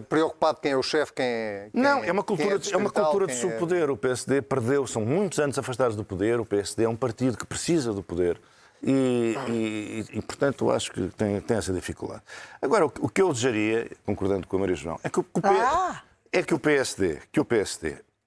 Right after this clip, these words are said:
Speaker 2: regresse à política e perceba que tem que
Speaker 3: Exatamente.
Speaker 2: fazer oposição. Mas se o P S D quer fazer oposição ao Chega, já liderar a oposição ao Chega é tentar o doutor António Costa.
Speaker 1: Eu sei que
Speaker 2: Lá vem outra vez um avatar do doutor António Costa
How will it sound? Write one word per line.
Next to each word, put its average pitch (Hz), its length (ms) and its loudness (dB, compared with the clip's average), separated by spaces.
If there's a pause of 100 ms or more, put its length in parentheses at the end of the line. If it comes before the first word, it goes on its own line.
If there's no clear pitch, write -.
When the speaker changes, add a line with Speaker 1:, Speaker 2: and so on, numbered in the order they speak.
(120)
Speaker 2:
regresse 110 460 2
à 104 60 2
política 101 760 -4
e 156 120 0
perceba 151 520 -2
que 127 100 -2
tem - 0 -
que 139 80 0
Speaker 3:
Exatamente. 131 280 0
Speaker 2:
fazer 143 320 0
oposição. 123 680 -4 (240)
Mas - 140 2
se 196 80 4
o 147 40 -2
P 190 100 2
S 165 200 2
D 185 100 4
quer 175 160 -2
fazer 117 320 0
oposição 113 540 0
ao 101 80 0
Chega, 67 420 -6 (500)
já 151 160 4
liderar 190 320 4
a 127 40 4
oposição 110 340 -2
ao 127 80 0
Chega 143 240 -2
é 160 60 -2
tentar 160 300 0
o - 20 -8
doutor 160 260 0
António 165 300 0
Costa. 160 340 2
Speaker 1:
Eu - 60 -4
sei 135 160 2
que - 100 -2
Speaker 2:
Lá 170 140 4
vem 175 280 2
outra 170 220 2
vez 160 240 0
um 170 140 0
avatar 135 500 -2
do 101 80 0
doutor 131 240 0
António 143 320 0
Costa 151 400 0